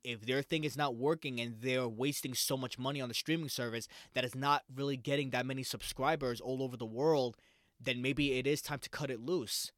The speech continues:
And if that's the case, then I may have to switch over to H B O Max, because H B O Max is not only going to be debuting season two of Doom Patrol, it's also going to have Green Lantern,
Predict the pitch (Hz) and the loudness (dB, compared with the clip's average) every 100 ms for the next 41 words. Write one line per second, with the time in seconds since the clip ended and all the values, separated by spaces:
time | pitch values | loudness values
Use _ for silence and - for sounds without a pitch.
0 | _ _ _ - 120 - 139 - - - | _ _ _ -4 -2 0 -2 -2 -6 0
1 | 175 151 - - 127 123 110 120 135 139 | 2 2 0 -2 -2 -2 -2 -2 -2 -2
2 | 139 - 139 139 135 139 123 131 - 135 | -4 -6 -6 -4 -4 -4 -6 -6 -4 -4
3 | 120 135 180 117 - - 117 - 185 170 | -2 0 0 -2 -8 -10 -10 -2 2 2
4 | 117 110 - - - - 139 - 180 143 | 2 -4 -14 -20 -16 -2 -2 4 4 4
5 | 156 185 131 - - - 113 131 180 - | 4 4 2 -2 -14 -10 -4 4 4 2
6 | 202 196 165 160 151 139 143 139 143 131 | -4 -2 0 -2 -2 -2 -2 0 0 0
7 | 127 151 160 143 131 - 151 131 123 - | -2 -2 0 -2 -4 -4 -4 -4 -4 0
8 | 165 143 110 151 170 147 - 131 117 113 | 0 0 0 0 0 0 -6 -4 -2 -4
9 | - - - - - 175 196 170 147 135 | -8 -12 -10 -8 6 8 8 4 2 0
10 | 131 127 117 139 131 120 - - - 120 | -2 -2 -2 2 2 2 -2 -20 -20 -12
11 | - 135 120 110 120 143 - 185 190 | -4 -2 -2 -2 0 0 0 0 0